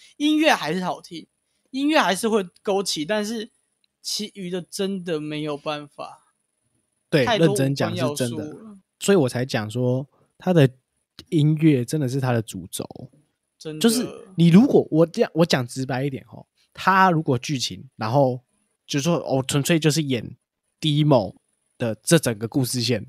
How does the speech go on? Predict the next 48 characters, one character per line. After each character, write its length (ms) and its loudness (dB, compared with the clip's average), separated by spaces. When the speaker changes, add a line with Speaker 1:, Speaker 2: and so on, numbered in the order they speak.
Speaker 2:
就 120 4
是 100 0
演 220 2
完 340 0
哦， 300 2
不 100 -2
加， 360 2
不 100 -4
掺 380 0
杂 420 -6
Demo 360 4
本 280 -2
身 160 0
的 120 0
音 220 -2
乐， 400 2
里 140 -4
面 140 0
的 120 -4
音 220 -4
乐 200 4
的 100 -8
话， 340 -8
我 60 -16
跟 120 -4
你 100 -2
讲， 220 -6
我 160 -8
绝 160 -6
对 160 -2
他 100 -6
妈 120 -8
不 120 -12
会 140 -8
哭， 260 -18
我 120 -2
绝 200 0
对 200 6
没 140 -2
感 180 -6
觉。 320 -12
Speaker 1:
你 80 -8
会 100 0
给 140 2
几 180 -4
分？ 160 -2
Speaker 2:
绝 0 -
对。 160 -8